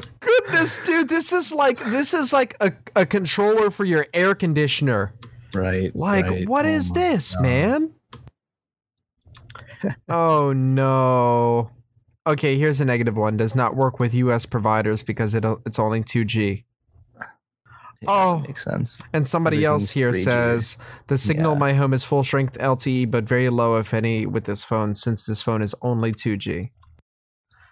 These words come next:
Speaker 2: Jesus.
Speaker 1: Okay, so he is, I wanna see if he's advertising that it's two G on here.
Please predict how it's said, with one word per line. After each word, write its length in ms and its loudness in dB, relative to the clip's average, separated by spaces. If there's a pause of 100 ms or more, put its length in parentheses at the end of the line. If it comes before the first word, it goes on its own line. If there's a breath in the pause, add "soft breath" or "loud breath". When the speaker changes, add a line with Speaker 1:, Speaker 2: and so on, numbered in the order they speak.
(180 soft breath)
Speaker 2:
Jesus. 440 -6
Speaker 1:
Okay, 380 0
so 280 0
he 600 0
is, 560 0 (2250)
I 100 2
wanna 220 0
see 300 2
if 100 0
he's 200 0
advertising 1080 0 (1000)
that 180 0
it's 200 -2
two 220 0
G 280 0
on 200 0
here. 440 0